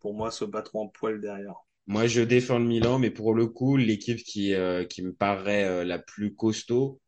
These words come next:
Speaker 2: malgré le départ d'Onana, je l'ai dit, ça reste, euh, <clears throat> pour moi, ça reste l'Inter.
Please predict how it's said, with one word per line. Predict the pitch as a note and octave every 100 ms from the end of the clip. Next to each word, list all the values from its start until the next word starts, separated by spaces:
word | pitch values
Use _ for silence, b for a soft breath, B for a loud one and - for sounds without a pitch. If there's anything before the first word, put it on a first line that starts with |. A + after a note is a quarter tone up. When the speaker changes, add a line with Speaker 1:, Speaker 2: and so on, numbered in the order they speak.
| _ D#2+
Speaker 2:
malgré | F#2+ G#2 F#2+ G2+ G#2
le | F#2
départ | F#2 - F#2
d'Onana, | F#2 F2+ F#2 F2+
je | F2
l'ai | E2+
dit, | E2 G2 G2
ça | E2+
reste, | E2+ -
euh, | E2 D#2+ D2+ - -
<clears throat> | - D3+ A#2+
pour | F2+
moi, | G2
ça | G2+ F2
reste | F2+ F#2
l'Inter. | F#2 G#2+